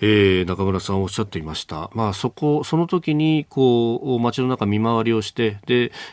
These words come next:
えー、ご実家が、あの、ちゃ-、健在だというのも見ていた。それが変わり果てた姿になったというところにもね、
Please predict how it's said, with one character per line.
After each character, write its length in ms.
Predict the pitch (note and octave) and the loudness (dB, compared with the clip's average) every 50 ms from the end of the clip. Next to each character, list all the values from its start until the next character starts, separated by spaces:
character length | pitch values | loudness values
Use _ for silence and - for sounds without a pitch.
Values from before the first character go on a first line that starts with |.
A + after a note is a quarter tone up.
| - | -2
え 140 | - A2+ A2+ | 2 4 4
ー、 40 | A2+ | 4
ご 120 | A2+ A#2+ | 4 2
実 160 | A2+ B2+ B2+ _ - | 2 0 -4 _ 0
家 340 | - C3 B2+ B2 B2 - - - C3 | 2 2 4 4 2 0 -4 -8 -2
が、 320 | C3+ C3 B2+ B2 B2 - - | 0 2 2 2 0 -2 -4
あ 180 | D#3+ B2 A#2+ | -8 -6 -2
の、 320 | A#2+ A#2+ A#2 A2+ A2+ A2+ A2 | 0 0 2 2 2 0 -2
ち 80 | - | -4
ゃ-、 60 | C3+ A#2+ | -8 -6
健 180 | - C3 B2+ | -2 -2 0
在 160 | C3 C#3+ D3+ | 2 2 0
だ 100 | D#3 D#3+ | 0 -2
と 140 | D3+ - - | -4 -2 -4
い 60 | G2 | -4
う 20 | F#2 | -4
の 100 | F2 E2+ | -4 -6
も 140 | D#2+ D#2 - - - - - - | -10 -12 -14 -16 -18 -16 -8 -4
見 140 | A#2 A#2 A2+ | -4 -2 0
て 220 | - G#2+ G2 - | 0 -2 -2 -2
い 100 | - G#2+ | -6 -10
た。 300 | G2+ - A2 G2+ G2+ - _ _ _ _ - | -6 -4 -2 -2 -2 -6 _ _ _ _ -16
そ 120 | - - B2 | -8 -2 -2
れ 80 | C#3+ | 0
が 260 | C#3+ D3+ D3+ D3 C#3+ - - - - - - - | 0 0 -2 -2 -4 -6 -12 -18 -20 -16 -6 0
変 80 | A2+ | 0
わ 60 | A2 A2+ | 2 2
り 60 | A2 | 2
果 100 | A2 G#2+ | 0 -4
て 80 | - | -4
た 80 | F#2 E2 | -8 -8
姿 320 | - - - G2 F#2 - | -8 -6 -6 -6 -6 -6
に 80 | E2 D#2+ | -8 -6
な 100 | D#2 D#2+ | -8 -8
っ 60 | - _ | -10 _
た 120 | - - | -14 -14
と 720 | - - - - - - - - - - - G2+ G2+ G2+ G2 | -14 -16 -20 -18 -14 -14 -14 -14 -14 -8 -2 0 2 4 4
い 100 | F#2 F#2+ | 4 2
う 540 | F#2 F#2 F2 F2 - - - G#2+ G2 F2+ F#2 | 2 0 0 -2 -4 -4 -2 -2 -2 -2 -2
と 140 | - - | -6 -10
こ 120 | F2 - F#2+ | -8 -4 -4
ろ 60 | F#2 | -4
に 100 | D#2+ D#2 | -4 -4
も 140 | C#2 C#2 C#2+ | -10 -12 -10
ね、 180 | D2 D2 D2 | -10 -12 -12